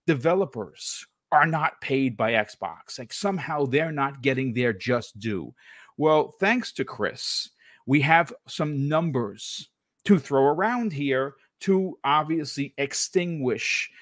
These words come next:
these trope fires that have been burning for what seems like years.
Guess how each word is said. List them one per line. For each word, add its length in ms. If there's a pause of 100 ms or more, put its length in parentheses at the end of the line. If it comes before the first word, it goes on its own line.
(140)
these 400
trope 400
fires 560
that 120
have 200
been 160
burning 420
for 420
what 220
seems 340
like 280
years. 480